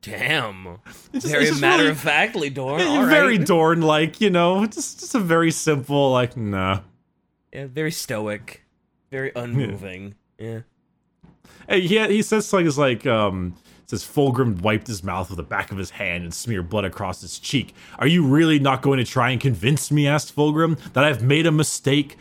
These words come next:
Speaker 2: Talk me back into the fold where I can make amends?"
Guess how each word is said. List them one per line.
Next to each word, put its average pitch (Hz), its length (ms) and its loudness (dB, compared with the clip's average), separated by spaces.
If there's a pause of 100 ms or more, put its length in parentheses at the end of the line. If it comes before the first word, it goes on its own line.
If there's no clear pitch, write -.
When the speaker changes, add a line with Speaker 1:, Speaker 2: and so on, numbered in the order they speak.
(140)
Speaker 2:
Talk - 320 2
me 180 100 4
back 151 360 0
into 165 200 4
the 160 120 2
fold 160 500 2
where 151 140 4
I 156 80 2
can 143 200 0
make 160 220 2
amends?" 151 720 2